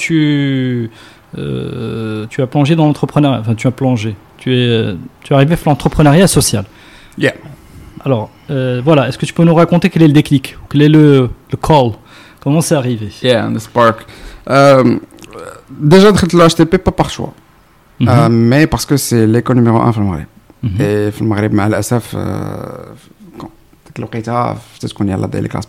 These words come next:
Speaker 2: préparatoires, كتفكر في l'embauche. T'as
Speaker 1: Mhm.
Speaker 2: peut-être pas encore radicalisé l'idée ديال أن tu vas devenir entrepreneur ou la, faire d'autres choses, من غير أنك تخدم chez quelqu'un après ton diplôme. Euh, donc, de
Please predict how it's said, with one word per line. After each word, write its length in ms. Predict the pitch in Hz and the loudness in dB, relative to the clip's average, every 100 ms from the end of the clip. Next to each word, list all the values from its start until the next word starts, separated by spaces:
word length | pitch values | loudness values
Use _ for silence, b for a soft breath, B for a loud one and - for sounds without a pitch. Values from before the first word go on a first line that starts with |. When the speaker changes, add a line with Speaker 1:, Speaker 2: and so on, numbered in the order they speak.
| - | -10
Speaker 2:
préparatoires, 400 | - - 175 156 | -10 -8 -8 -8
كتفكر 280 | - - 110 | -10 -12 -16
في 140 | - | -8
l'embauche. 380 | 107 127 120 - b b b b b _ | -6 -6 -10 -16 b b b b b _
T'as 80 | - | -2
Speaker 1:
Mhm. 320 | 113 110 127 | 0 0 0
Speaker 2:
peut-être 300 | 123 123 113 | -2 -2 -6
pas 140 | - 131 | -8 -6
encore 300 | 127 131 113 | -6 -6 -4
radicalisé 300 | 117 117 107 | -4 -4 -2
l'idée 200 | 113 131 | -2 -2
ديال 180 | 127 120 | -2 -2
أن 180 | 110 107 | -2 -2
tu 120 | 107 | -4
vas 80 | 104 | -10
devenir 360 | - 110 110 104 | -8 -8 -6 -8
entrepreneur 580 | 104 - 113 117 117 104 | -10 -14 -8 -6 -6 -6
ou 60 | |
la, 240 | 104 95 - B B B - | -6 -6 -8 B B B -8
faire 300 | 123 107 - | -6 -6 -8
d'autres 280 | - 120 113 | -6 -6 -4
choses, 160 | 147 117 | -2 0
من 120 | 110 | 0
غير 140 | 107 107 | 0 0
أنك 180 | 107 | -2
تخدم 260 | - - 107 - - | -4 -2 -2 -2 -10
chez 140 | - | -4
quelqu'un 340 | 107 104 107 98 | -4 -2 -2 -2
après 380 | 95 - 104 92 | -2 -4 -2 -4
ton 140 | 101 101 | -4 -6
diplôme. 360 | 107 180 117 110 B B B B B B - | -4 -4 -4 -6 B B B B B B -10
Euh, 140 | 101 - - 113 - 127 | -10 -10 -16 -16 -6 -2
donc, 140 | 123 | 0
de 100 | 117 | -2